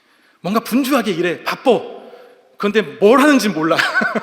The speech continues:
<laughs> 그럴 때가 있잖아요. 뭔가 바쁘게 오-, 아, 오-, 돌아가요. 근데 우리가 뭘 하는지 몰라요.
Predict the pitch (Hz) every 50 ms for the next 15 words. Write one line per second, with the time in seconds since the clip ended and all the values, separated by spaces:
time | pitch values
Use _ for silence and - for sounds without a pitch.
0 | - 185 - - - - - - - - - - - - 202 254 - - 247 226
1 | 202 180 - - 180 165 160 160 175 - - - - - _ _ _ _ _ _
2 | 190 185 262 311 - - - - 202 - 240 226 247 233 196 196 - - 185 202
3 | 208 226 - - - 185 - - 196 226 226 202 165 151 165 185 160 131 - -
4 | - - - - - - _ _ _ _ - 175 156 196 247 247 - 160 190 208
5 | 220 240 233 233 220 180 185 151 151 151 151 147 143 135 127 -